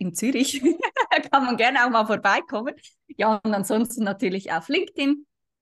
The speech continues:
bin ich sehr aktiv, ähm, oder meldet euch direkt bei mir telefonisch unter, ja, soll ich das gleich sagen? Ich weiß nicht, oder?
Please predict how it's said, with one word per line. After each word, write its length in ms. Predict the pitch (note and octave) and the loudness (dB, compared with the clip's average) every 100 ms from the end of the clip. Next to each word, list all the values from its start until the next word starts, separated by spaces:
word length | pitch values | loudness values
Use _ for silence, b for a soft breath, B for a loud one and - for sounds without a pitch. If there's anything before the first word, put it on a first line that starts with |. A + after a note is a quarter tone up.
| _ _ | _ _
bin 140 | A3 A3 | -6 -4
ich 180 | G#3+ - | -4 -4
sehr 320 | G3+ G#3+ - | -4 -2 -4
aktiv, 480 | G3 - G3 G#3 - B B B B B | -8 -8 -8 -8 -10 B B B B B
ähm, 440 | F3+ F3+ F3+ E3+ - | 0 2 0 -2 -4
oder 180 | F#3 | -4
meldet 400 | F3+ F3 F#3 F3+ | -2 -2 -4 -4
euch 240 | - E3+ - | -6 -6 -6
direkt 640 | F#3 E3 E3 - - - | -6 -4 -6 -10 -20 -10
bei 140 | F3 E3+ | -4 -2
mir 400 | F3 E3 E3+ - _ - | -2 -2 -4 -8 _ -6
telefonisch 760 | F3 E3+ C4+ C4 B3+ B3+ - | -4 0 2 2 2 -2 -6
unter, 360 | F#3+ F3+ F#3+ F#3 - - _ | -8 -6 -4 -6 -8 -20 _
ja, 100 | F3+ | -6
soll 200 | F#3+ G3+ | -2 -2
ich 80 | F#3 | -2
das 160 | F#3+ - | -4 -4
gleich 240 | F3+ G#3+ | -6 -4
sagen? 360 | - F#4 - E3 | -2 -2 -4 -8
Ich 140 | - | -6
weiß 160 | F3+ B3 | -6 -6
nicht, 260 | F#3+ - | -10 -10
oder? 180 | - F3 | -10 -10